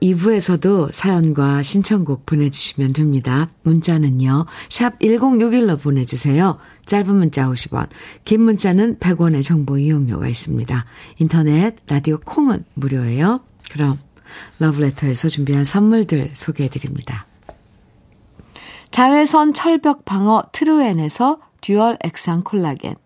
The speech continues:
셰프의 손맛 셰프 예찬에서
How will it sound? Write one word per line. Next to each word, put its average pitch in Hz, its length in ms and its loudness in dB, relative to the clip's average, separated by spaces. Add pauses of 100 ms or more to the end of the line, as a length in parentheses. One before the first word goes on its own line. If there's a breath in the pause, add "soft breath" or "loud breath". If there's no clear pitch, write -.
(580 soft breath)
셰프의 277 480 0
손맛 214 580 0 (220 soft breath)
셰프 294 480 -2
예찬에서 180 760 -2